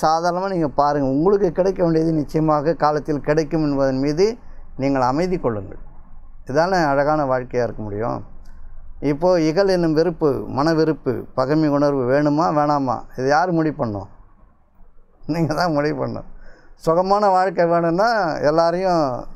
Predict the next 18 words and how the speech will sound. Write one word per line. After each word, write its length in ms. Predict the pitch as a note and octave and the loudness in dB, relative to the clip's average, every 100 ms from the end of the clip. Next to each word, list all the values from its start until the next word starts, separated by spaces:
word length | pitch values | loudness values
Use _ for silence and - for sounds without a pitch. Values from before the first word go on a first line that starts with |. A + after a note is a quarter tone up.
| - | 0
சகோதரமா 480 | D#3 E3+ E3+ D#3+ D#3+ | 2 4 2 2 2
எடுத்துங்க. 560 | D3 - C3+ A#2+ A#2+ - - - - - - - - - - - - - - | 2 0 -2 0 -2 -6 -16 -18 -16 -16 -18 -18 -16 -14 -14 -16 -18 -16 -6
மனிதர்கள் 840 | D3 G3 G3+ G3 F3+ D#3 C3 - - - | 0 2 4 4 2 0 -4 -10 -14 -12
நம்ம 260 | - D#3 D#3+ | -4 0 2
கண் 180 | D#3+ E3 | 2 2
முன்னாடி 440 | F#3 F#3 G3 G3+ G3 | 2 4 4 4 2
இருக்கிறவன் 880 | F3+ F3 F3 F3 E3 D#3 C#3+ B2+ - - - - - - | 2 2 2 2 2 2 0 -4 -8 -16 -18 -18 -12 -4
சண்டைக்காரனா 440 | C#3+ F3 G3 F#3+ | 0 2 2 2
இருந்தா 220 | F#3+ F#3 | 2 2
கூட 140 | F#3 F#3+ | 2 2
திடீர்னு 360 | E3+ F3 F#3+ - | 0 -2 -2 0
செத்துட்டா 520 | E3+ D#3 E3+ E3 D3 | -2 0 2 4 2
ரொம்ப 480 | C#3+ D3 D3 C3+ A#2 | 0 2 2 2 0
கஷ்டமாயிடும். 640 | B2+ B2 C3+ C3+ B2 G#2 - - - - - - - - - - - - - - - - - - - - - - - - | -2 -2 -2 0 0 -2 -10 -16 -18 -18 -20 -18 -18 -16 -16 -16 -14 -14 -16 -16 -16 -16 -16 -16 -16 -16 -16 -16 -16 -14
அவன் 160 | - A2 | -10 -6
தப்பானவனா 440 | A2+ G#2+ D3 D#3 | -4 0 2 2
இருந்தா 280 | D#3 D3+ D3 | 2 2 0
கூட 180 | C#3+ | 2